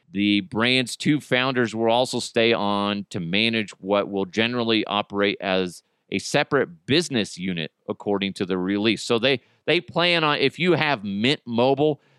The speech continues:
they, they plan on, plan on keeping things the same. They don't wanna fuck with shit.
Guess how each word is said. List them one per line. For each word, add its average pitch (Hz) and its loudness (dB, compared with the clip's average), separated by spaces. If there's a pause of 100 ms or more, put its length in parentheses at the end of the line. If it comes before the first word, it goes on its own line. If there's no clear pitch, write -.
(140)
they, 139 0 (140)
they 143 2
plan 160 0
on, 143 2
plan 196 0
on 131 0
keeping 143 0
things 127 -2 (840)
the 110 0
same. 104 -2 (140)
They 110 2
don't 127 4
wanna 127 2
fuck - -2
with 87 -6
shit. - -10